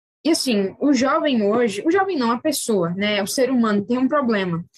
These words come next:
Eles escutam com o coração coisas que deveriam entrar pelo ouvido e sair pelo outro, e eles deixam entrar por um ouvido e sair pelo outro coisas que deveriam ser escutadas pelo coração.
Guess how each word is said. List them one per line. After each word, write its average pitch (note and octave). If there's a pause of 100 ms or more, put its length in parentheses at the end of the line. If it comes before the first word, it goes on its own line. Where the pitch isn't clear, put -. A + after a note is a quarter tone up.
(440)
Eles G#3+
escutam D#4
com C4
o A#3+
coração G3+ (320)
coisas B3
que A#3
deveriam G3+
entrar G3+
pelo A#3+
ouvido A3
e -
sair G#3
pelo F3+
outro, G3 (360)
e G3+
eles G#3
deixam D4+
entrar B3
por A3+
um A3+
ouvido G3+
e -
sair G#3+
pelo G#3
outro G3+
coisas G#3+
que G3
deveriam G3+
ser G#3+
escutadas F3+
pelo F#3
coração. E3+